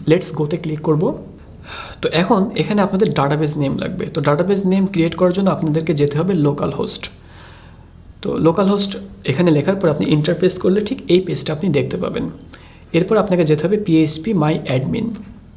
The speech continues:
একটা কথা মাথায় রাখবেন, পিএইচপি my admin-এ, আহ, যাওয়ার সময় আপনাকে ইউজার এবং পাসওয়ার্ড দিতে হবে। তো ইউজারে আপনি রুট লিখবেন আর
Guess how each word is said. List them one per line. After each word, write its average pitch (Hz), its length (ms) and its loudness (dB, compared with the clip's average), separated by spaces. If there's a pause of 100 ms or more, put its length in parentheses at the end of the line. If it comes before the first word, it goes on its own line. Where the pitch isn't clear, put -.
(220)
একটা 165 220 -2
কথা 202 140 0
মাথায় 160 240 2
রাখবেন, 165 320 0
পিএইচপি 175 460 0
my 170 260 4
admin-এ, 165 340 0 (680)
আহ, 135 220 0
যাওয়ার 139 240 2
সময় 175 240 -2
আপনাকে 160 320 0
ইউজার 147 440 2
এবং 170 260 -2
পাসওয়ার্ড 147 420 0
দিতে - 200 -6
হবে। 190 220 -4 (440)
তো 160 80 -2
ইউজারে 175 600 4 (100)
আপনি 190 280 0
রুট 160 380 2
লিখবেন 147 400 0 (420)
আর 156 140 2